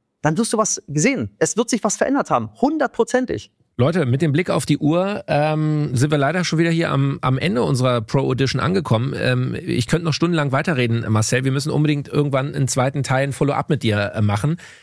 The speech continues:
Speaker 2: Aber es ist wirklich, ähm, viel, viel Neues dabei und ich glaube, auch unsere Community wird einige Aha-Momente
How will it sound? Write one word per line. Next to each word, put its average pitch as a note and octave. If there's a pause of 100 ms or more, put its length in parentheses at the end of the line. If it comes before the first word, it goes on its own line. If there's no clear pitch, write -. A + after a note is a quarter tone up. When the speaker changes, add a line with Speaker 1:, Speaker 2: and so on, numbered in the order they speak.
(440)
Speaker 2:
Aber D3+
es D#3
ist D#3
wirklich, F3+
ähm, D3+
viel, G3
viel F3+
Neues D#3+
dabei C#3
und D3+
ich C#3+
glaube, D3
auch C#3+
unsere C#3+
Community D3
wird C3
einige E3
Aha-Momente B2+